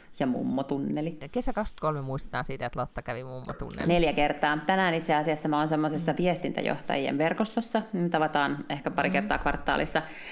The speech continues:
Speaker 1: Yksi niistä on Hok Elannon viestintäjohtaja. Just kysyin siltä, että milläs lailla sen mummotunnelin vipin nyt sitten sais.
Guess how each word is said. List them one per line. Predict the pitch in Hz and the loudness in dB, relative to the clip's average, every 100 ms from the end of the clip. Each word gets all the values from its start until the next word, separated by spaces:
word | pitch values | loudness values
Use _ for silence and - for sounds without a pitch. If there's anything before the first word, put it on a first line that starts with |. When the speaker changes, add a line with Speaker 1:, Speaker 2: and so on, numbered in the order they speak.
| - - | -8 -2
Speaker 1:
Yksi | 185 - | 0 2
niistä | 170 151 - | 2 2 0
on | - 135 | 0 0
Hok | 135 185 - | 2 0 0
Elannon | 131 139 165 185 202 202 - - - | 0 2 4 2 2 0 -6 -14 0
viestintäjohtaja. | 190 180 170 170 170 165 - 156 | 2 2 0 2 2 2 2 4
Just | 156 185 180 | 4 2 2
kysyin | 226 220 135 - | 2 4 2 0
siltä, | 135 - | -2 0
että | 131 165 | 0 2
milläs | 175 139 | 2 2
lailla | 151 143 120 | 2 0 0
sen | 127 131 | -2 0
mummotunnelin | 147 135 127 143 135 139 139 | 0 0 0 0 2 2 2
vipin | 170 - - | 2 0 -2
nyt | - | -2
sitten | - - 156 | -4 -2 -2
sais. | - 277 180 240 | 2 2 2 0